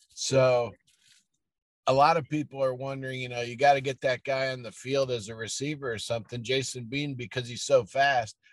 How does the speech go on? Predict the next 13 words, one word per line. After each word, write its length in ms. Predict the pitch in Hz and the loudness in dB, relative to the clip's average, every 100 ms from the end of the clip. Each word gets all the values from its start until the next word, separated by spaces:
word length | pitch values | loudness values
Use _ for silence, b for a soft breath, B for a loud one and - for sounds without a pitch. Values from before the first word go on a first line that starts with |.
| b - | b -6
But 120 | 127 | 2
I 140 | 139 | 4
think 340 | 180 175 147 117 | 4 0 -4 -4
K 180 | 143 147 | -2 -2
U's 320 | 139 143 104 | -4 -8 -6
worried, 460 | 120 143 160 139 117 | 0 0 0 -4 -8
you 80 | |
know, 140 | 127 123 | -6 -6
you 260 | 123 127 | -6 -8
gotta 280 | 113 135 147 | 0 2 2
have 220 | 135 123 - | 2 -2 -4
two 160 | 139 | -8
quarterbacks. 840 | 131 131 139 135 117 113 113 - | -6 0 0 0 0 0 -4 -16